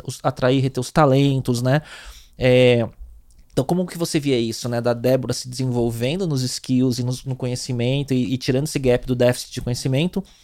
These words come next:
sendo uma esponja, né? Do jeito que você tá falando, versus atrair esses talentos e vender o sonho. Eu não sei como que era o processo. Como que era essa cultura da Tiligan nesses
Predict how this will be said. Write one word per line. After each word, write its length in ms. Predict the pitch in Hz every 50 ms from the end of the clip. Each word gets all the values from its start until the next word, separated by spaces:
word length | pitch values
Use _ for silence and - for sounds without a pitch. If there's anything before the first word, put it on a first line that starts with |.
| - - - _
sendo 200 | - - 190 131
uma 80 | 123 127
esponja, 460 | - - - 139 151 180 185 160 147
né? 180 | 131 151 180 - - -
Do 100 | 135 127 120
jeito 140 | 117 117
que 60 | - -
você 40 | -
tá 60 | -
falando, 380 | - - 123 120 123 143 175 208 - - - - - - - - - - -
versus 600 | - 135 143 147 156 160 160 - - 170 165 - -
atrair 600 | - 151 151 - - 156 143 139 143 151 165 156 -
esses 200 | 151 143 - - -
talentos 800 | - 151 143 139 139 143 147 165 175 - 175 165 160 151 143 143
e 280 | 151 147 143 143 143
vender 320 | 135 127 143 139 139 139 151
o 40 |
sonho. 640 | 143 - - - 127 131 143 151 135 127 117 117 123 131
Eu 80 | 127 131
não 80 | 135
sei 160 | 131 - 143
como 160 | 135 - 135 131
que 80 | - 135
era 60 | 127
o 40 | 127
processo. 440 | - 123 127 - - 127 135 127 -
Como 160 | - 156 180
que 120 | 202 - 170
era 80 | 143
essa 100 | 139 -
cultura 300 | 139 - 131 131 135 131 120
da 160 | 127 123 117
Tiligan 380 | - - - 113 113 117 117 117
nesses 440 | 117 117 113 - - - - -